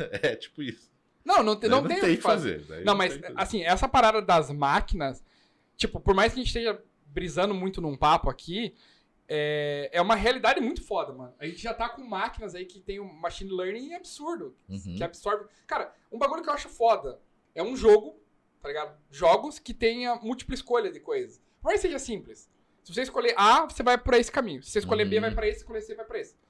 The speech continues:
Speaker 2: Olha a evolução disso, tá
Speaker 1: É,
Speaker 2: ligado?
Speaker 1: como é que é aquela Detroit Become Human, né? Que tem isso.
Speaker 2: Então, o, o The Witcher tem isso,
Speaker 1: Aham.
Speaker 2: ma-, ó, o, o Cyberpunk tem isso, tá
Speaker 1: É.
Speaker 2: ligado?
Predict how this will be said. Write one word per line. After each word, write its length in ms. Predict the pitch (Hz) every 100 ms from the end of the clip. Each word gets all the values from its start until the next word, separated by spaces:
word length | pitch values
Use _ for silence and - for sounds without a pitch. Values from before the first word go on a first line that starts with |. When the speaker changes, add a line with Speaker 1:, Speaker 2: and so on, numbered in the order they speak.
| - - - -
Speaker 2:
Olha 340 | 170 254 311 -
a 100 | 226
evolução 500 | 220 247 247 269 285
disso, 400 | 185 233 - 127 _ _ _ _ _
tá 120 | -
Speaker 1:
É, 20 | 110
Speaker 2:
ligado? 220 | 104 135
Speaker 1:
como 100 | 123
é 40 |
que 120 | - 135
é 40 |
aquela 540 | - 127 104 92 71
Detroit 440 | 85 92 - 107 -
Become 400 | 90 98 92 98
Human, 260 | 131 80
né? 220 | 82 95 - _
Que 120 | -
tem 220 | - 82 85
isso. 80 | 87
Speaker 2:
Então, 340 | 185 135 -
o, 240 | - 170 190
o 60 |
The 80 | 196
Witcher 440 | 196 254 302 220
tem 220 | 185 156 170
isso, 320 | 208 - 147
Speaker 1:
Aham. 140 | - 175
Speaker 2:
ma-, 120 | 208 185
ó, 160 | 175
o, 200 | 170 170 170
o 20 |
Cyberpunk 680 | 226 220 220 220 240 285 -
tem 240 | 175 165
isso, 200 | 214 -
tá 140 | 143 123
Speaker 1:
É. 60 |
Speaker 2:
ligado? 320 | 92 139 151